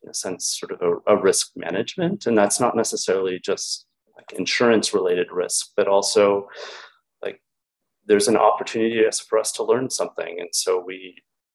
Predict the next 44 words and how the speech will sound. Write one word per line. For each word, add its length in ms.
dive 320
in 240
and, 400
you 60
know, 200
learn 500
portion 280
of 160
lighting 320
design, 600
and 280
also 360
in 100
the 120
course 360
of, 240
of 200
that, 300
learn 680
that 220
maybe 580
we're 140
not 220
best 240
suited 320
to 100
be 100
doing 300
food 260
service 600
consulting, 540
or 80
that 140
we 80
can, 480
but 140
it's 180
not 160
the 80
best 260
use 180
of 120
our 140
time, 480